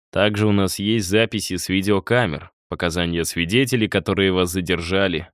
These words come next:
вдовы. Против вас возбуждено уголовное дело по статье сто пятая Уголовного кодекса Российской Федерации».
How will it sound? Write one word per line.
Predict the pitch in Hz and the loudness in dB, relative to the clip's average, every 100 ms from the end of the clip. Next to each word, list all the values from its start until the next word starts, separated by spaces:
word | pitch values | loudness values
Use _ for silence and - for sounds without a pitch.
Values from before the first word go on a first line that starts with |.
| - | -14
вдовы. | 80 76 76 80 90 82 _ _ _ _ _ _ _ _ | -8 -4 -4 -2 -4 -4 _ _ _ _ _ _ _ _
Против | 104 127 127 123 | -2 0 2 2
вас | 117 139 - | 4 2 2
возбуждено | 101 92 95 95 104 113 117 | 0 0 0 2 2 4 4
уголовное | 101 104 120 113 107 98 | 4 4 4 2 2 2
дело | 92 117 117 | 2 2 2
по | 101 92 | 0 -2
статье | - 92 - 101 104 | 0 0 0 2 2
сто | - 95 | 2 0
пятая | - 110 113 101 | 2 2 2 0
Уголовного | 92 92 104 107 101 90 | 2 4 4 4 2 0
кодекса | - 104 104 92 92 | 2 2 2 -2 -2
Российской | 82 78 101 98 - 87 | 0 0 -2 -2 -2 -2
Федерации». | 90 92 90 92 - 65 76 | 0 2 2 2 -2 -8 -12